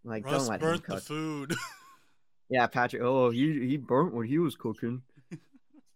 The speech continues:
Speaker 1: You see that Nickelodeon
Speaker 2: Yeah.
Speaker 1: episode? You know, I, I'm thinking about this, and, and, like, since the discussion's probably over now, I kinda wanted to go in this, like, real quick thing.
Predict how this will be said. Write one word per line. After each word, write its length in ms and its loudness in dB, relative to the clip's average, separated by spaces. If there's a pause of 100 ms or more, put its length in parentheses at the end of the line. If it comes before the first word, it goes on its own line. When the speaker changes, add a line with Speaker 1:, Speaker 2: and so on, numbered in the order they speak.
(240)
Speaker 1:
You 120 -6
see 160 -4
that 120 4
Nickelodeon 500 -2
Speaker 2:
Yeah. 60 -4
Speaker 1:
episode? 340 -10 (180)
You 100 6
know, 160 8 (260)
I, 160 6
I'm 80 0
thinking 280 2
about 220 6
this, 220 4
and, 160 0
and, 180 0
like, 180 4
since 280 -2
the 160 -8
discussion's 480 0
probably 260 2
over 220 -2
now, 240 -2
I 80 -2
kinda 200 2
wanted 180 2
to 60 0
go 140 4
in 60 2
this, 160 -4
like, 180 0
real 220 2
quick 340 -4
thing. 280 -4